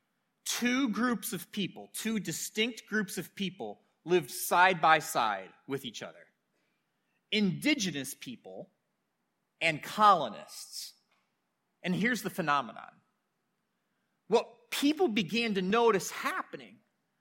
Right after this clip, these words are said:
was that colonists began to defect and to leave their European civilizations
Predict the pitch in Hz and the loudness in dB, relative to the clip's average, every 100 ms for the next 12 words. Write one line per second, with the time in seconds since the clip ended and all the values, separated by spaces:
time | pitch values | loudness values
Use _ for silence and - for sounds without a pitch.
0 | _ _ _ 190 165 190 185 - - 240 | _ _ _ -2 4 6 4 2 0 6
1 | 311 294 185 139 156 - - - - _ | 8 8 6 0 -4 -6 -10 -10 -12 _
2 | _ _ _ _ _ 139 190 220 226 214 | _ _ _ _ _ -4 0 2 2 0
3 | - 156 - - - - 285 - - - | -2 -4 -6 -10 4 4 4 0 -12 -18
4 | - _ _ _ _ _ _ _ _ - | -18 _ _ _ _ _ _ _ _ 0
5 | 208 202 196 202 185 208 254 285 190 220 | 2 2 0 0 0 0 2 2 4 6
6 | 208 180 220 233 202 - 269 277 220 - | 6 4 4 4 4 0 -2 0 -2 0
7 | 196 160 139 120 120 117 131 113 117 117 | 0 0 -4 -4 -6 -6 -6 -8 -10 -10
8 | - | -10